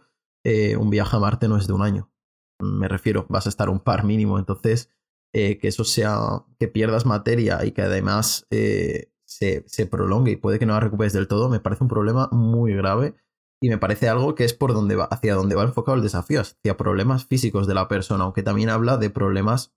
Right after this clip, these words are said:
eh, problemas, lo tengo aquí identificado, un problema físico o social con el que se enfrenta el ser humano.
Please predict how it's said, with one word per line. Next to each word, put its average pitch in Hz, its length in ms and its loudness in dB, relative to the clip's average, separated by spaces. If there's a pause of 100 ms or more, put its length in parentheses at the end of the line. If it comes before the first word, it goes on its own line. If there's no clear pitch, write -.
(160)
eh, 101 420 -2 (760)
problemas, 101 440 0
lo 104 240 0
tengo 107 200 2
aquí 101 520 0
identificado, 113 420 0
un 139 80 2
problema 123 380 2
físico 127 380 0
o 117 40 2
social 110 460 0
con 101 100 0
el 101 60 0
que - 80 -2
se - 100 -4
enfrenta 107 300 0
el 107 60 0
ser 104 200 -2
humano. 98 340 -2